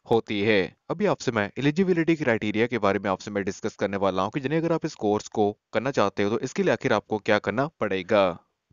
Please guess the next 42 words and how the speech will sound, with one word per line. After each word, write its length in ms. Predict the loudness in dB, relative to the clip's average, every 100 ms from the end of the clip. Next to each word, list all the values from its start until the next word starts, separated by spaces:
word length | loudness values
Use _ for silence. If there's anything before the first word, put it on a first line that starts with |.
| -4
तो 60 | -4
इस 80 |
कोर्स 280 | 2 2 4
को 100 | 2
करने 240 | 0 0 0
के 140 | 0
लिए 100 | 0
दोस्तों, 320 | 0 0 4 2
आपको 200 | _ 0
जो 120 | 0
बैचलर 460 | 0 -4 -2 -6 -4
की 120 | -2
जो 120 | -2
डिग्री 280 | -2 -2 -2
है, 140 | -2 -4 -6
उसे 220 | -4 -2
आपको 280 | -2 -4 -6
पास 300 | -2 -4 -4
करनी 280 | -6 -6 -8 _
पड़ेगी, 440 | -4 -4 -4 -8 -6 -6
पर 140 | -6
ज्यादातर 460 | 0 0 0 -2 -6
जो 120 | -6
स्टूडेंट्स 400 | -4 -4 -2 -4
होते 180 | -4 -2
हैं, 160 | -4 -6 _
वो 80 | -4
बीएससी 600 | 0 2 4 2 0 -4 -4 _
इलेक्ट्रॉनिक 500 | -10 -8 -8 -10 -6
साइंस 320 | -4 -4 0
का 100 | 0
कोर्स 340 | 0 0 0 -2 -2
पूरा 200 | 0 0
करने 260 | 0 -2
के 100 | -4
बाद 320 | 0 2 2 0
ही 120 | -4 -8
इस 140 | -10
कोर्स 360 | -2 0 0 0
को 160 | -2 -2 _ _
करते 300 | 2 2 -2
हैं। 440 | -2 0 0 0